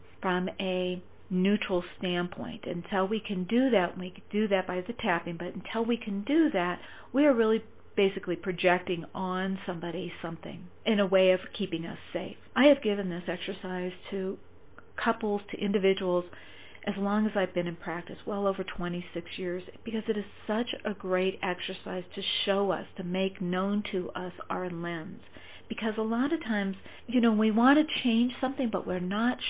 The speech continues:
sure what to change because we can't see it. A lot of this is happening at the subconscious level. And at the subconscious level, as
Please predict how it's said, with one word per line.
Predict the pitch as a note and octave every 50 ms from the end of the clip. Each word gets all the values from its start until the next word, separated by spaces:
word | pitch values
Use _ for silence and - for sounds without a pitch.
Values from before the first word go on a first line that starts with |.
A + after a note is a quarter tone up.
| - -
sure | A#3 A3 G#3 G#3
what | G3 F#3 F3+ D#3+ F3 F3+ F#3 - - -
to | - F#3+ E3+ - - - - -
change | D4+ D4+ D#4 C4 G#3 F#3 F3 F3 -
because | - F#3 - A3 F#3+ F3+ -
we | G3+ F#3 - - -
can't | A3 F#3+ F#3+ - - - -
see | F4 F4+ C#4 -
it. | - - - -
A |
lot | F3+ F#3 F3+ G3 A3+
of | C4 B3+ -
this | G3+ G#3+ G#3 -
is | G#3+ - -
happening | F3+ F3+ F3+ - F#3+ F#3+ F#3+
at | F#3+ F#3+
the | - - - - E3
subconscious | F3+ E3+ - E3+ F#3 F#3 - A3 - -
level. | - A3 B3+ E4+ - - - - - - - - - - - - -
And | G#3 G#3+
at | G#3+ G#3+
the | - G#3+ -
subconscious | A#3+ A#3+ A#3+ - A#3 A#3 A#3 A#3+ B3 A#3+ -
level, | F3+ E3 E3 E3+ F#3+ F#3
as | E3+